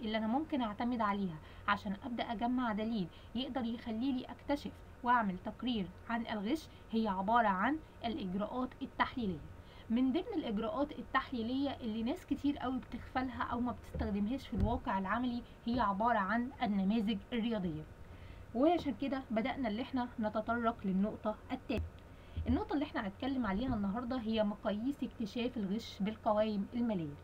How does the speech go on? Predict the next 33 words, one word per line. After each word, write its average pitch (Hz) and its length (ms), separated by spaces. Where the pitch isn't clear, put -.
يعني، 226 320
هل 330 260
أنا 220 180
ممكن 254 340
إن 220 100
أنا 240 200
أعتمد 226 400
فقط 262 260
على 226 180
المراجعة 254 500
اللي 233 140
بعملها 214 560
عشان 214 500
أبدأ 226 320
إن 226 140
أنا 240 200
أكتشف 277 380
الغش 226 340
بالقوائم 240 580
المالية، 240 380
ولا 240 240
في 302 220
مقاييس 294 640
ونماذج 233 560
رياضية 214 580
ممكن 254 340
إن 208 120
أنا 247 160
أعتمد 226 380
عليها 214 400
باعتبارها 247 720
أحد 285 260
أدوات 233 440